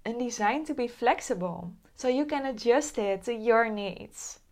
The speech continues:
You will be left with a toolkit to manage it effectively and experience lasting change.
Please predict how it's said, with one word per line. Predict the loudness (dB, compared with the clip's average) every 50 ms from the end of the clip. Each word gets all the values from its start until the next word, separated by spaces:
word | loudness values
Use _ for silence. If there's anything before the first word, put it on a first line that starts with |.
| _ _ _
You | -2 0 2
will | 4 4 2 2
be | 2 2
left | 2 2 2 2 2 2 0 -2 -2 -2
with | 0 0
a | 0 -2
toolkit | -2 -4 -2 0 0 0 -2 -4 -6 -6 -6 -6 -8 -6 -2
to | -2 0
manage | 0 0 0 0 0 0 0 -4 -2 -2
it | 0 0
effectively | 0 -2 -2 -2 -2 -2 -2 -4 -8 -6 -6 -6 -6 -6 -6 -8 -10 -12 -14 -18 _ _ _ _ _ _ _
and | -2 -2 0 -2
experience | -6 -10 -2 6 6 6 6 6 4 4 4 4 2 0 -4 -4
lasting | -4 2 4 4 4 4 2 -2 -6 -6 -8 -6 -10
change. | -8 -4 -4 -4 -4 -4 -10 -14 -14 -14 -14 -16 -16